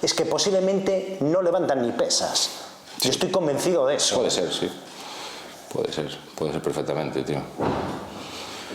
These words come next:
Speaker 2: Y después que muchas veces también,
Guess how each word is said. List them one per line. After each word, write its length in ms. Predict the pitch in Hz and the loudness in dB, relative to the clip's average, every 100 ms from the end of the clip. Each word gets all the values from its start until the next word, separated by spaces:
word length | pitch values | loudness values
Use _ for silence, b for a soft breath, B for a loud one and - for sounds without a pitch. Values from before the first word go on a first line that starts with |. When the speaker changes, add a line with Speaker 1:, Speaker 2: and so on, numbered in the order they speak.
| B - | B -2
Speaker 2:
Y 280 | 82 82 82 | 2 4 2
después 300 | 80 80 92 | 2 0 0
que 300 | 98 101 87 | 2 2 2
muchas 260 | 92 90 90 | 2 2 2
veces 180 | 95 95 | 2 0
también, 600 | 98 104 104 98 - | 2 2 2 0 -2